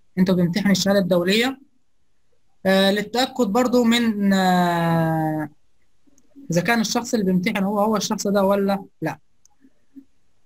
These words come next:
بالنسبة ل آي سي ثري الناس يعني المشهورة حاليًا ال آي سي ثري ك-، ككورس، أما كشهادة دولية ال آي سي دي إل، إن ال آي سي ثري ما بيكونش عليها رقابة، وفي نفس الوقت إن ال،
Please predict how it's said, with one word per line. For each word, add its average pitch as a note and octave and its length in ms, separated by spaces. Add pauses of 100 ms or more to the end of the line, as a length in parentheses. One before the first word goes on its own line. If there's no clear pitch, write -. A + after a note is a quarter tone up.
(200)
بالنسبة A#3 300
ل A#3+ 40
آي A#3+ 100
سي A#3 120
ثري A3+ 320
الناس A3 440 (300)
يعني D#3+ 380
المشهورة E3 480
حاليًا G#3 420
ال G3+ 60
آي G3+ 60
سي G3 100
ثري G#3+ 220
ك-، F#3+ 200 (120)
ككورس، A3 600 (200)
أما A3+ 180
كشهادة A3+ 380
دولية G#3 420
ال G3 80
آي G#3 220
سي G#3 120
دي F3+ 180
إل، C#3 160 (640)
إن E3+ 80
ال F#3 60
آي B3+ 100
سي B3+ 120
ثري A#3 400 (420)
ما F3 60
بيكونش A#3 300
عليها G#3+ 280
رقابة، G#3 500 (680)
وفي E3+ 160
نفس A#3+ 220
الوقت A3 300 (280)
إن F3 180
ال، D#3+ 440